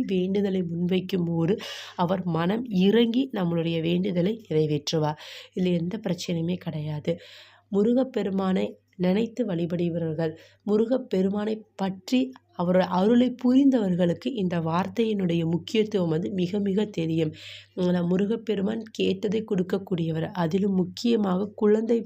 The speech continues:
பாக்கியத்தை காக்க வைக்காமல் கொடுக்கக்கூடியவர்.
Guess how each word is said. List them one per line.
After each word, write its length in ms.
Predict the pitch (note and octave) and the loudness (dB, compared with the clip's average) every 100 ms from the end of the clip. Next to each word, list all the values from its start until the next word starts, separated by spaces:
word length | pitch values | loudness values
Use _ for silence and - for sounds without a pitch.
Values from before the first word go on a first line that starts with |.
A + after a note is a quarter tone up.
| - | -2
பாக்கியத்தை 720 | F3+ F#3+ F#3+ A3 F#3+ F#3+ A3 A#3+ - - - | 0 -2 -2 -2 -2 -2 -4 -4 -12 -20 -16
காக்க 440 | - G#3 G#3+ - B3 | -2 -2 0 -2 -2
வைக்காமல் 640 | G3 F#3+ - A3 G3 G#3+ | -2 -4 -4 -4 -4 -4
கொடுக்கக்கூடியவர். 880 | - D#3 - - F3 D#3+ D#3 D#3+ | -2 -2 -2 -4 -2 -2 0 -2